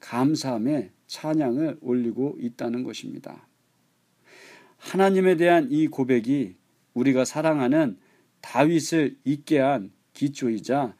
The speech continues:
출발점인 것입니다. 기도하겠습니다.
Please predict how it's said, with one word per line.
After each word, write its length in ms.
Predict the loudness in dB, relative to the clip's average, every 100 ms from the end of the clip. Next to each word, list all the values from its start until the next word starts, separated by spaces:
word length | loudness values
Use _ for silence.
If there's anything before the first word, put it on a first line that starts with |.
| _ _
출발점인 760 | -10 -4 -2 -2 -2 -4 -4 -4
것입니다. 680 | -4 -8 -12 -14 -16 -20 _ _ _ _ _ _ _ _ _ _ _ _ _ _ _ _ -6
기도하겠습니다. 960 | -2 -2 -2 -6 -10 -12 -14 -18 -20